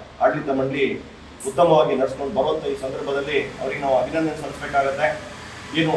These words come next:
ಉದಾಹರಣೆಗೆ ಒಂದು ಮಾತನ್ನ ಹೇಳಿಕ್ ಹೋದ್ರೆ ಇವತ್ತು ಈ ಕಟ್ಟಡವನ್ನ ಕಟ್ಟಿದೀವಿ, ಈ ಜಾಗವನ್ನ ಈಗ ನಾವು ಪಡ್ಕೊಂಡಿದೀವಿ, ಆದ್ರೆ ಕಾನೂನಿನ ಭದ್ರತೆ ನಮ್ಗೆ ಇರ್ಲಿಲ್ಲ. ಈ ಸಂದರ್ಭದಲ್ಲಿ ಅಧ್ಯಕ್ಷರು ಮತ್ತು ಆಡಳಿತ ಮಂಡಳಿ ಎಲ್ಲ ಪದಾಧಿಕಾರಿಗಳು ಒಂದು ಚಿಂತನೆಯನ್ನು ಮಾಡ್ಕೊಳ್ಳೋದ್ರ ಮೂಲಕ ಏನು ಗೋಣಿಕೊಪ್ಪ ಗ್ರಾಮ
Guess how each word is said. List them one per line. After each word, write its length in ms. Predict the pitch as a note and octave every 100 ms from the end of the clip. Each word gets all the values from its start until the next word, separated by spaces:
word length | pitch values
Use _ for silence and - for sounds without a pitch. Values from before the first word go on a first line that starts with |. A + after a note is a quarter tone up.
| -
ಉದಾಹರಣೆಗೆ 400 | D#3 D#3 D3+ D3+
ಒಂದು 140 | C#3+ C#3
ಮಾತನ್ನ 240 | C#3+ C#3+
ಹೇಳಿಕ್ 260 | C#3 C#3+ C#3+
ಹೋದ್ರೆ 540 | E3+ - - - - - -
ಇವತ್ತು 260 | C#3 D3+ D3 C3 - C3+
ಈ 40 |
ಕಟ್ಟಡವನ್ನ 500 | C#3 D3 D3 D3+ C#3+
ಕಟ್ಟಿದೀವಿ, 360 | C#3 D3+ C#3+ C#3+
ಈ 120 | C3+
ಜಾಗವನ್ನ 420 | A#2+ C3+ C#3 C#3 C3+
ಈಗ 120 | C3+ C3+
ನಾವು 160 | B2+
ಪಡ್ಕೊಂಡಿದೀವಿ, 560 | C3 C3+ D3+ A#2 F#2 - - - -
ಆದ್ರೆ 240 | - - - - - - -
ಕಾನೂನಿನ 480 | D#3+ F#3 F#3+ F3+ E3 C#3+ B2+ - - A2
ಭದ್ರತೆ 360 | C3+ D#3 D#3 C#3
ನಮ್ಗೆ 260 | C3+ C3
ಇರ್ಲಿಲ್ಲ. 240 | C3 C#3 B2+ - - - - - C#3
ಈ 60 |
ಸಂದರ್ಭದಲ್ಲಿ 680 | D3 D#3 E3+ E3 D#3+ D#3+ C#3+ -
ಅಧ್ಯಕ್ಷರು 680 | - - - D3+ F3 F3 E3
ಮತ್ತು 240 | D#3 D#3 C#3 - - - E3
ಆಡಳಿತ 260 | D#3+ D#3+
ಮಂಡಳಿ 300 | D3+ D3 C#3
ಎಲ್ಲ 180 | C3 D#3+ F3 -
ಪದಾಧಿಕಾರಿಗಳು 680 | C3 D#3+ D#3 - C#3+ C#3+ C#3
ಒಂದು 120 | B2+
ಚಿಂತನೆಯನ್ನು 480 | B2 C#3 D#3+ C#3 D3+
ಮಾಡ್ಕೊಳ್ಳೋದ್ರ 380 | - C3 C3 C3
ಮೂಲಕ 260 | C3+ C3 D#3+ - - - - C3+
ಏನು 200 | C#3+ B2+
ಗೋಣಿಕೊಪ್ಪ 380 | D#3 D#3 D#3
ಗ್ರಾಮ 200 | C3 C3+